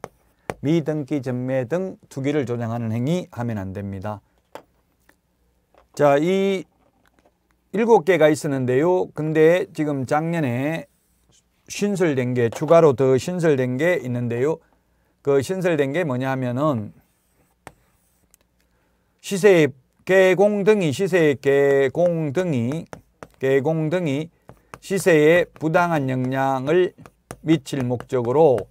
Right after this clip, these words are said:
거짓으로 계약이 성립된 것처럼 꾸미는 행위 등이 되겠습니다.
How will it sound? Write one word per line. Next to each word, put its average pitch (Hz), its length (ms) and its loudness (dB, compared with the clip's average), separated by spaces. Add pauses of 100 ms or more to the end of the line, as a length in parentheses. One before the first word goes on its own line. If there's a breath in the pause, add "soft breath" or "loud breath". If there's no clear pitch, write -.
(760)
거짓으로 160 600 4
계약이 147 380 2
성립된 147 520 -4
것처럼 131 360 -2
꾸미는 139 520 -4
행위 123 320 -4
등이 143 360 -2
되겠습니다. 104 920 -6